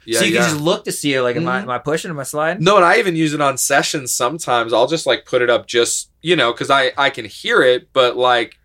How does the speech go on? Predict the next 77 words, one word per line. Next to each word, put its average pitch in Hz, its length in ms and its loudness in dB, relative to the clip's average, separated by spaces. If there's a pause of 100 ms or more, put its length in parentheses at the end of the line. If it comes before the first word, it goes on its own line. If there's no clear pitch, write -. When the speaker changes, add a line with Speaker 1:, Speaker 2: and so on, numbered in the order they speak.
Speaker 1:
just 160 280 0
in 135 120 -8
case, 156 360 0
it's 254 180 2
Speaker 2:
Yeah. - 60 4
Speaker 1:
like, - 140 -2
"Oh, - 120 0
yeah, - 220 -2
shit, - 380 -6
there 151 120 -6
you 160 140 -6
go." 180 180 -6 (100)
Speaker 2:
Fuck 135 220 -6
yeah, 151 140 -4
man. 123 320 -8
Well, 196 120 -2
it's 196 120 -6
like 196 100 -6
Speaker 1:
It's 214 80 -2
a 165 40 2
Speaker 2:
having 196 120 2
a 170 80 6
Speaker 1:
good, - 140 -16
good 165 160 4
point 160 160 0
of 151 80 -2
reference. 113 420 -4
Speaker 2:
it's - 60 -6
like 147 100 -4
having 143 180 -4
a 123 60 -2
tuner, 117 560 -10
you 110 140 -12
know? 104 120 -8
Speaker 1:
Yes. 110 240 0
Speaker 2:
I 127 60 -4
mean, 127 160 -6
I 147 120 -2
could 165 140 -10
tune 135 220 -10
by 113 200 -4
ear, 101 300 -10
and 107 140 -10
if 101 160 -16
you 123 80 -10
play 131 260 -8
me 127 240 -8
E 113 380 -6
on 113 140 -10
the 110 80 -10
P, 110 260 -16
I 113 120 -10
could - 180 -16
tune 117 180 -10
it, 120 100 -12
but, 123 140 -12
like, 120 180 -4
fuck 294 220 -12
that, 131 220 -6
man. 131 140 -8
It's 175 120 -12
easy. 214 180 -12
I 143 60 -8
just 143 140 -16
look 170 180 -14
at 180 80 -14
the 156 80 -10
lights. 156 500 -8
<laughs> - 60 -20 (420)
Speaker 1:
Oh, 190 140 2
yeah. 170 480 2
Well, 165 300 0
yeah, 156 240 2
no, 135 180 0
it's, 120 260 -2
I, 156 100 4
I 160 40 2